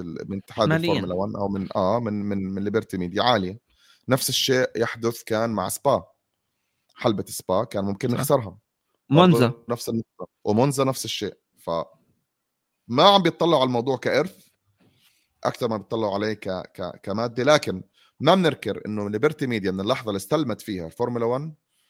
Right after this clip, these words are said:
Speaker 1: زادت كتير أرباحها و-، وتحسنت ال-، ال-، جودة المشاهدة و-، وأضافوا كتير إضافات واشتغلوا كتير على الفورمولا وان. آه، آه،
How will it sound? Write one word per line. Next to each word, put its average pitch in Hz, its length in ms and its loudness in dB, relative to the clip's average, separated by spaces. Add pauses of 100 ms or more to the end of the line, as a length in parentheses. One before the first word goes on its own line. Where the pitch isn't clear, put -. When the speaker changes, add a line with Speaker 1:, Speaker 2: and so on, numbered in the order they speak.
(520)
Speaker 1:
زادت 110 420 4
كتير - 300 -2
أرباحها 95 560 -6 (1040)
و-، 90 600 -6
وتحسنت 113 680 -2 (100)
ال-، 90 260 -8
ال-، 92 180 -14
جودة 120 360 -4
المشاهدة 101 840 -4
و-، 92 500 -12 (180)
وأضافوا 135 320 0
كتير - 240 -4
إضافات 113 540 -2
واشتغلوا 135 420 -4
كتير 147 280 -2
على 110 140 2
الفورمولا 113 400 -2
وان. 123 280 -2 (720)
آه، 107 280 0
آه، 104 160 0